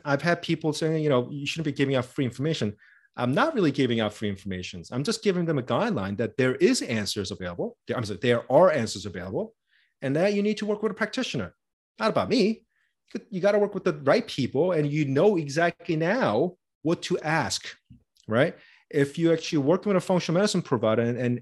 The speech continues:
and he or she decides to throw random supplements at you and not explaining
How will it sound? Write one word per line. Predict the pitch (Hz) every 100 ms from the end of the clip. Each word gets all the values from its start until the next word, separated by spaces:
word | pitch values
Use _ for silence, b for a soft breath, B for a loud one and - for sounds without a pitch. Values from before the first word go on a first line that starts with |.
| -
and | 127
he | - 185
or | 165
she | 143 - 180
decides | 147 147 131
to | 127
throw | - 156 147 120 b b b b
random | - 123 151 131
supplements | 180 190 175 123 107
at | 107 104
you | 107 135
and | 110
not | 131
explaining | 147 - - 165 160 127